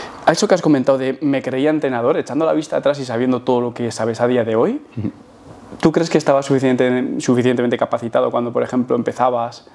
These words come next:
Speaker 1: ¿No, no, no suele pasar que la gente aprende un poco y se sobreestima sus conocimientos?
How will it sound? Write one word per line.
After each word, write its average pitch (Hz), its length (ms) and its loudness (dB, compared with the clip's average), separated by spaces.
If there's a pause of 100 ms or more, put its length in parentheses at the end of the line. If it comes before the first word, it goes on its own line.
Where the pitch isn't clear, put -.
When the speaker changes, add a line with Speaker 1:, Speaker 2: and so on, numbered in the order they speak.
(140)
Speaker 1:
¿No, 135 160 2
no, 143 200 2
no 147 180 0
suele 156 180 2
pasar 143 300 0
que 139 80 -2
la 135 80 0
gente 135 600 0 (200)
aprende 135 360 2
un 127 140 -2
poco 123 540 0
y 131 100 0
se 120 560 0 (280)
sobreestima 123 680 2
sus 127 160 -8
conocimientos? 127 800 -2